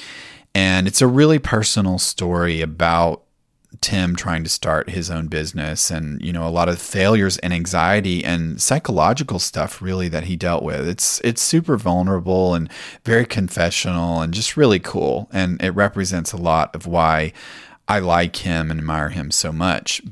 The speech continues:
But, um, in addition to being willing to share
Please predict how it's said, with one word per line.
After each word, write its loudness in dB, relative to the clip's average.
But, 4
um, 2
in 2
addition 4
to 4
being 4
willing 4
to -6
share 2